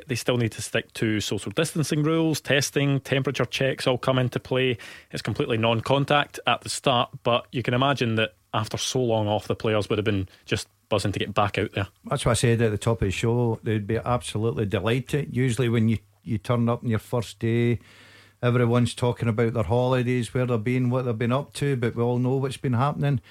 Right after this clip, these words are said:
Speaker 2: Uh, and it's staggered now in the fact that it's maybe so many in the morning, lunchtime,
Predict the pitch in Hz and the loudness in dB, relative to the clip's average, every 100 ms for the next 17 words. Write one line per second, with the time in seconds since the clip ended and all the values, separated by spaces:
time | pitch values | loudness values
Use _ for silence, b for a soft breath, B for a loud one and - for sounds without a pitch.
0 | B B _ 120 120 120 123 123 - 143 | B B _ 0 2 2 2 0 0 0
1 | 139 139 - - - 143 156 165 156 147 | 0 0 -4 -6 -2 0 0 0 -2 0
2 | 139 131 117 - 131 120 - 127 120 - | 0 2 0 0 -2 -2 -4 -2 -2 -4
3 | - - - 131 120 117 110 95 B B | -8 -6 -2 0 2 2 2 -2 B B
4 | B B - - 139 127 123 123 123 113 | B B -4 0 2 2 2 4 4 4
5 | 113 123 131 135 135 127 95 _ _ _ | 4 4 2 2 2 0 -2 _ _ _
6 | _ - 120 120 - - 117 117 120 | _ -2 0 2 -2 0 2 2 2